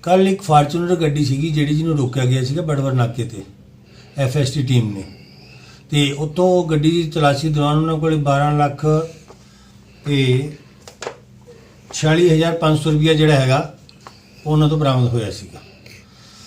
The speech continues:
ਤੇ ਇੱਕ ਬੱਤੀ ਬੋਰ ਦਾ ਪਿਸਟਲ ਵੀ ਉਹਨਾਂ ਤੋਂ ਬਰਾਮਦ ਕੀਤਾ ਗਿਆ ਸੀ। ਇਹਨਾਂ ਚਾਰ ਜਿਹੜੇ ਪਰਸਨ ਸੀ, ਉਹਨਾਂ ਨੂੰ ਅਰੈਸਟ ਕਰ ਲਿਆ ਗਿਆ ਸੀ ਮੌਕੇ 'ਤੇ। ਤੇ ਮੈਂ ਪਬਲਿਕ ਤੋਂ ਅਪੀਲ ਕਰਾਂਗਾ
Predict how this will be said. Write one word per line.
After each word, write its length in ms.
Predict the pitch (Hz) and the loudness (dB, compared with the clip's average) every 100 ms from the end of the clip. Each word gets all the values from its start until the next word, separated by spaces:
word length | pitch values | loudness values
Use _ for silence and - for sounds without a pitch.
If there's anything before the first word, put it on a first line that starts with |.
| - - | -20 -8
ਤੇ 100 | 147 151 175 | -4 -2 -2
ਇੱਕ 160 | 185 | -2
ਬੱਤੀ 320 | 165 156 170 | -2 -2 0
ਬੋਰ 180 | 165 165 | 0 0
ਦਾ 80 | 175 170 | -2 -2
ਪਿਸਟਲ 280 | 147 - 156 | -4 -4 -2
ਵੀ 120 | 151 | 0
ਉਹਨਾਂ 180 | 151 156 | 0 -2
ਤੋਂ 80 | 180 | -2
ਬਰਾਮਦ 340 | 143 135 123 | -2 -2 -4
ਕੀਤਾ 240 | 123 143 | -6 -4
ਗਿਆ 160 | 139 147 | -2 -2
ਸੀ। 200 | 151 160 | -4 -4
ਇਹਨਾਂ 160 | 165 160 | -4 -6
ਚਾਰ 360 | - 147 151 | 0 2 2
ਜਿਹੜੇ 200 | 151 156 | 2 -2
ਪਰਸਨ 340 | 151 131 147 151 | -2 -4 -4 -6
ਸੀ, 160 | 156 | -6
ਉਹਨਾਂ 160 | 175 185 | -8 -6
ਨੂੰ 140 | 180 | -4
ਅਰੈਸਟ 260 | 147 123 - | -4 -4 -4
ਕਰ 140 | 123 | -6
ਲਿਆ 160 | 104 101 | -6 -10
ਗਿਆ 120 | 98 | -14
ਸੀ 180 | - 113 | -12 -10
ਮੌਕੇ 320 | 107 95 90 | -10 -12 -16
'ਤੇ। 180 | - 127 - - - _ - - - - - - - - - 160 | -16 -18 -20 -20 -20 _ -20 -20 -20 -20 -20 -20 -20 -20 -10 -2
ਤੇ 120 | 156 | 0
ਮੈਂ 260 | 170 170 160 | 2 0 0
ਪਬਲਿਕ 340 | 156 156 156 | 0 0 0
ਤੋਂ 160 | 180 165 | -2 -2
ਅਪੀਲ 240 | 151 151 156 | 0 0 0
ਕਰਾਂਗਾ 640 | 151 165 165 139 131 | 0 0 0 -2 -4